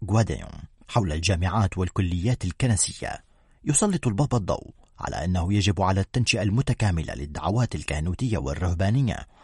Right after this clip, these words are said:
أن تشمل الأبعاد الإنسانية والروحية والرعوية والجماعية، كما يجب أن تأخذ في عين الاعتبار أيضًا التنوع الثقافي والاجتماعي. وفي المنظار نفسه يستعيد البابا فرانسيس هذا الطلب في نيته للصلاة لشهر أيار مايو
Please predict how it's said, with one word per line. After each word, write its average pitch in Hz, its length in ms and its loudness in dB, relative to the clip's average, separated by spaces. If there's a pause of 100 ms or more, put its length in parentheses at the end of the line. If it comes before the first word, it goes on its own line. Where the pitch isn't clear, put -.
(300)
أن 160 100 2
تشمل 135 320 2
الأبعاد 107 480 0
الإنسانية 104 600 2
والروحية 101 560 -2
والرعوية 98 640 -2
والجماعية، 101 800 -2 (360)
كما - 200 -2
يجب 95 260 0
أن 85 120 -4
تأخذ - 400 -2
في 90 160 -2
عين 98 220 4
الاعتبار 90 640 0
أيضًا 92 300 -2 (500)
التنوع 87 540 0
الثقافي 101 600 0
والاجتماعي. 101 760 2 (160)
وفي 135 180 0
المنظار 160 540 4
نفسه - 400 -2 (380)
يستعيد 156 440 2
البابا 123 320 4
فرانسيس - 560 -2
هذا 71 180 -4
الطلب 113 400 -2
في - 140 -2
نيته 87 480 -2
للصلاة 113 460 0
لشهر 95 260 0
أيار 90 460 0
مايو 90 420 0